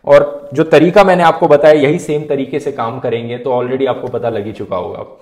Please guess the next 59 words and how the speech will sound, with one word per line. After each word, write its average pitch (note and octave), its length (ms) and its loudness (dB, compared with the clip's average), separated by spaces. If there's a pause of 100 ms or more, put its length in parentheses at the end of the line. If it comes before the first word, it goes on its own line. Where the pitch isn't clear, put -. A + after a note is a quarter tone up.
(420)
उम्मीद G3 260 -2
है G#3 100 4
ये G3 180 4
वीडियो E3+ 360 0
informative F3 460 -4
लगा D#3 180 0
होगा, D#3 240 2
नई D3 160 -4
चीजें D3 280 -4
जानी C3+ 240 -4
होंगी C#3+ 200 -6
आपने। C3+ 360 -10 (220)
इस C3+ 180 -16
वीडियो D3 240 -4
को D#3 100 -6
share D3+ 260 -4
कीजिए D3 280 -8
अगर C#3 100 -2
पसंद C3+ 340 -8
आया B2+ 100 -2
दोस्तों, B2+ 680 -10
ज्यादा B2 220 0
लोगों C#3 240 -4
तक B2+ 140 -6
awareness A#2+ 440 -6
फैलाइए। A#2 520 -6 (480)
और B2+ 140 0
अगर C3 120 0
आप C#3 140 2
मेरे C#3 140 -2
काम C#3+ 220 0
को E3 100 -6
support C#3+ 360 -6
करना C3+ 220 -6
चाहते B2+ 280 -6
हैं, C3 80 -8
आप B2 100 -12
कर B2+ 100 -4
सकते A#2 320 -10
हैं A#2 240 -10
patreon B2+ 400 -8
dot B2 220 -6
com A#2+ 200 -10
slash A2+ 300 -4
dhruv C3 180 -6
rathi B2+ 300 -6
पर B2+ 120 -6
या A2+ 160 -4
फिर A#2 160 -10
YouTube B2+ 440 -10
पर A#2+ 120 -6
एक - 380 -14
member G#2 280 -10
बन F2+ 160 -12
के, F#2 220 -12
ताकि B2+ 220 -6
ऐसे C3+ 200 -6
ही C#3+ 60 -6
और - 340 -6